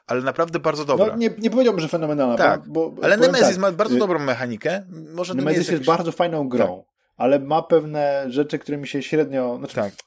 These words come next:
Speaker 2: e,
Speaker 1: No jak się dłu-,
Speaker 2: które
Speaker 1: dużo już gra,
Speaker 2: nie wiem,
Speaker 1: to
Speaker 2: jakbym
Speaker 1: pewnie
Speaker 2: je
Speaker 1: tak.
Speaker 2: zmienił. Nie
Speaker 1: Tak.
Speaker 2: wiem, jakbym je zmienił, <laughs> ale po prostu mi trochę przeszkadzają. Ale to jest bardzo fajna gra.
Speaker 1: Tak.
Speaker 2: Ale nie powiedziałbym, że to jest gra fenomenalna. To jest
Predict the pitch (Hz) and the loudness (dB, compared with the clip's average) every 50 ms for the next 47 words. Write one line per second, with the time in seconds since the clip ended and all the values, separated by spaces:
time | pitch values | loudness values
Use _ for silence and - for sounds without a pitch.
0 | _ _ _ _ _ _ _ _ - 220 143 262 262 254 - - - 180 165 208 | _ _ _ _ _ _ _ _ -12 -4 0 0 2 2 2 0 0 -2 -2 0
1 | 202 190 202 220 151 170 - 180 175 170 151 175 170 170 175 190 208 226 254 254 | 2 4 2 4 2 0 0 0 0 0 2 2 0 0 2 4 6 6 6 6
2 | 226 196 151 143 165 156 165 160 147 143 156 139 127 113 104 98 - - _ _ | 6 4 2 2 0 2 2 2 2 2 0 0 0 -2 -4 -6 -8 -14 _ _
3 | 151 180 208 190 175 147 165 160 160 156 156 165 156 135 123 107 - - 156 151 | -2 0 4 4 4 2 2 -2 -4 -4 -2 -2 -2 -2 -4 -6 -2 0 2 2
4 | 151 147 147 156 170 160 - 160 147 143 139 - 160 160 - 156 143 - - 120 | 2 0 0 0 -2 -2 -2 -6 -6 -6 -2 0 0 0 2 0 -2 -2 -4 -8
5 | - - 131 117 107 104 101 110 127 127 151 139 131 143 143 143 151 151 - 160 | -6 -4 -2 -2 -2 -2 0 0 0 0 -2 0 2 2 2 2 0 -2 -2 -4
6 | 156 156 143 127 107 92 - _ - 107 98 - - 113 117 131 135 - - 135 | -4 -2 -2 0 -2 -2 -4 _ -14 -16 -16 -10 -2 2 4 4 4 2 0 -4
7 | 143 123 - 143 160 180 170 156 139 127 123 120 117 123 117 113 110 - 117 120 | -4 -4 -4 -4 -2 2 2 2 2 0 -4 -6 -6 -6 -6 -6 -6 -2 -2 -2
8 | 117 117 - _ - 135 135 135 131 127 117 98 90 85 82 78 - - 165 214 | -2 -2 -8 _ -10 -10 -8 -8 -6 -6 -6 -8 -8 -10 -14 -18 -10 -6 -4 -2
9 | 214 160 | -2 -2